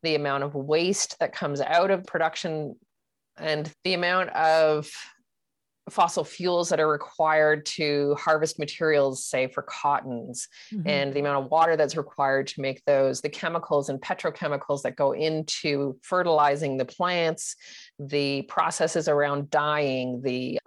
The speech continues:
Speaker 1: off-gassing and the chemicals that end up into the water stream, the microplastics that come out of all of that. Those are all really real things that happen, uh, to our planet from the textile industry.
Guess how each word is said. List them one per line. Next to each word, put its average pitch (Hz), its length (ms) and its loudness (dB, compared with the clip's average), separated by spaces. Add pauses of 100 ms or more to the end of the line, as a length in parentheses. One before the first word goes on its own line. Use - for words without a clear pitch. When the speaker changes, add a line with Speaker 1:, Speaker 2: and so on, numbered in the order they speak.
Speaker 1:
off-gassing 147 720 0
and 139 180 -2
the 147 80 2
chemicals 160 680 -2
that 143 180 2
end 151 160 0
up 147 120 2
into 156 300 -2
the 160 80 2
water 143 340 4
stream, 139 440 -4
the 131 60 -4
microplastics 143 920 -2
that - 140 -8
come 147 200 -6
out 143 180 0
of 143 120 0
all 143 140 0
of 139 100 -2
that. - 160 -2 (460)
Those 226 180 4
are 226 160 4
all 226 160 4
really 196 500 -2
real 170 680 0 (160)
things 151 480 -2
that 147 140 -2
happen, 151 720 -4 (580)
uh, 143 100 -6 (140)
to 220 260 2
our 208 180 4
planet 147 600 -2
from 147 520 0
the 143 80 -2
textile 131 760 0
industry. 131 600 -8